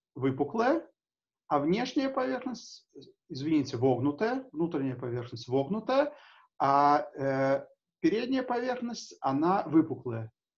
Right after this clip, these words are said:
Во всех этих случаях обратите внимание, несмотря на то, что линзы выглядят абсолютно разными,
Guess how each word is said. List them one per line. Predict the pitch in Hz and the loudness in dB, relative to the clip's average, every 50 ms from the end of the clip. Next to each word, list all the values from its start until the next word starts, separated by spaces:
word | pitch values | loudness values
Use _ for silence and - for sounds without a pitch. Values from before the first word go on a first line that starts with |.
| _ _ _ _ _ _ _ | _ _ _ _ _ _ _
Во | - 123 | -10 -10
всех | 131 - - 214 220 220 | -8 -2 0 0 0 0
этих | 220 190 - 175 - | -4 -10 -12 -16 -10
случаях | _ 151 131 127 123 117 - - | _ -6 -6 -6 -6 -10 -10 -8
обратите | 110 - 127 123 - 156 139 - 170 | -6 -6 -6 -4 -6 -8 -6 -4 -2
внимание, | 170 180 190 214 220 233 233 220 | -2 0 0 0 -2 -2 -4 -6
несмотря | 190 170 - 165 156 160 160 | -6 -6 -2 0 2 4 6
на | 156 156 | 4 4
то, | - 196 220 240 | 4 0 -2 -2
что | 233 - - 165 156 147 - - _ _ - _ - - - | -4 -6 -6 -4 -4 -4 -6 -10 _ _ -20 _ -20 -8 -2
линзы | 143 156 180 170 156 135 131 131 123 - - - _ _ | 0 2 2 2 2 2 2 0 0 -2 -4 -12 _ _
выглядят | 131 135 143 131 139 127 131 123 120 | -4 -2 0 2 0 0 0 -4 -8
абсолютно | 135 - - - 143 135 139 143 139 - 160 | -8 -8 -6 -6 -4 -2 -2 -2 -2 0 2
разными, | 160 208 247 262 262 311 262 254 269 277 269 | 4 4 4 4 2 0 0 2 0 -2 -2